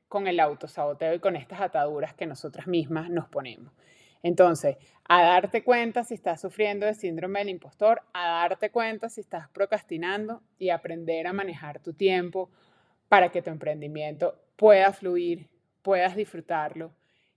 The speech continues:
y puedas, pues, lanzarte al agua, como hablábamos en el capítulo anterior, y hacer las cosas que quieres hacer. Emprender es una mezcla entre conocimiento del mercado, conocimiento de tu producto y mu-, mucho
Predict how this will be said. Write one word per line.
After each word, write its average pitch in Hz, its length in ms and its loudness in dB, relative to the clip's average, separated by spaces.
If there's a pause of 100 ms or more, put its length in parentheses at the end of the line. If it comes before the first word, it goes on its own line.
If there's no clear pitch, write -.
(120)
y 202 120 -6
puedas, 185 680 -2 (380)
pues, 151 200 -8
lanzarte 165 540 -4
al 196 80 4
agua, 190 580 2
como 170 220 -8
hablábamos 160 460 -4
en 214 60 -6
el 190 100 -6
capítulo 170 420 -6
anterior, 202 400 2
y 185 60 0
hacer 156 340 -4
las 160 160 -14
cosas 165 400 -6 (540)
que 170 160 -8
quieres 151 320 -6
hacer. 151 400 -6 (320)
Emprender 190 480 4
es 180 60 -2
una 226 200 0
mezcla 226 720 -2
entre 185 340 -6
conocimiento 214 920 -2 (680)
del 180 220 6
mercado, 208 600 4
conocimiento 185 720 -4
de 214 80 -2
tu 208 140 -12
producto 214 720 0 (240)
y 202 100 -8
mu-, 190 200 -6 (180)
mucho 202 560 -2